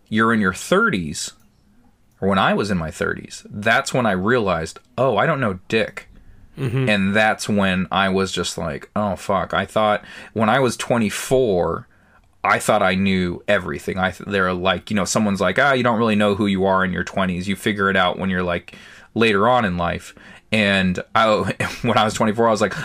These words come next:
Speaker 1: "I know exactly who I am." And,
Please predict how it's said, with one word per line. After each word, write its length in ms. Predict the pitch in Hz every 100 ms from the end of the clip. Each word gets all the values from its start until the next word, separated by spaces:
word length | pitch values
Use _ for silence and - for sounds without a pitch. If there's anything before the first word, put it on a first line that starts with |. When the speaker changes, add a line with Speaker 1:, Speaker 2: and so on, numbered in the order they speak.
| -
Speaker 1:
"I 140 | 139
know 140 | 143 117
exactly 480 | 104 117 110 117
who 180 | 98 104
I 160 | 92 90
am." 340 | 95 87 85 - _ - - - _
And, 500 | 123 120 156 135 -